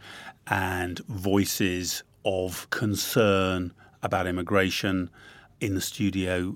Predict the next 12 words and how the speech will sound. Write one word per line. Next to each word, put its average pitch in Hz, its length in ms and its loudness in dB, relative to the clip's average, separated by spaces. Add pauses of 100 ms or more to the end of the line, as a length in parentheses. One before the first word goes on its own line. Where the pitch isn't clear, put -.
As 156 140 4
recently 156 760 4
as 107 500 2
the 120 120 -4
two 120 200 2
thousands, 117 800 -2 (260)
the 196 80 2
main 254 180 8
political 214 300 0
parties 156 340 0
were 120 200 4
avoiding 113 720 2